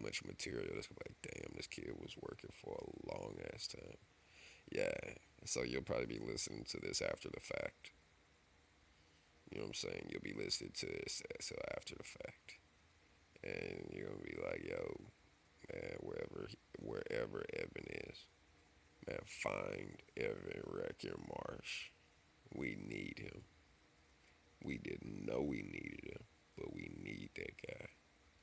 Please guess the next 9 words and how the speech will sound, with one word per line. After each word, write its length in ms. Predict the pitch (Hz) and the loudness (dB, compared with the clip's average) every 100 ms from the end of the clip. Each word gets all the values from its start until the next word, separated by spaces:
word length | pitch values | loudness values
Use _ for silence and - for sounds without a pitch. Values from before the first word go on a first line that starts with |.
| - - - - - - | -20 -20 -20 -20 -8 -4
I 40 | |
did 160 | 53 53 | 0 0
not 220 | 53 50 50 | 2 0 0
know 260 | 50 50 - | 0 0 0
how 180 | - 50 | 2 2
important 640 | 50 57 - 53 50 - - | 2 -4 -2 0 0 -2 -8
he 80 | - | -6
was 420 | 50 50 50 - | -4 -2 -2 -2
to 120 | - | -2